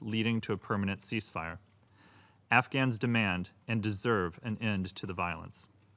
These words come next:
Let me outline what we see as a way forward. First, all parties agree that finalizing a U S Taliban understanding on terrorism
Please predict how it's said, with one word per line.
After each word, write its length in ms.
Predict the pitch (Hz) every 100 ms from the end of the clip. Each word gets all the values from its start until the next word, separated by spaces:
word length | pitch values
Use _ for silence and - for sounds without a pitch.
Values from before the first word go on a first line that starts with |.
| _ _ _ - - - - _ - _ _ _ -
Let 180 | 143
me 140 | 175 135
outline 400 | 131 120 113 110
what 120 | 107
we 100 | 107
see 180 | - 104
as 100 | 95
a 60 |
way 160 | 98 92
forward. 420 | - 90 82 87 87 - - - - - - - _
First, 440 | - 107 - - - _ _ - - - _
all 160 | - 147
parties 440 | 156 143 135 120
agree 380 | 101 98 101 92
that 140 | 87 -
finalizing 680 | 123 123 123 123 117 123
a 40 | 107
U 160 | 110
S 140 | 117 -
Taliban 460 | - 110 101 104
understanding 560 | 104 98 - 117 113 113
on 120 | 110
terrorism 640 | - 131 104 92 92 90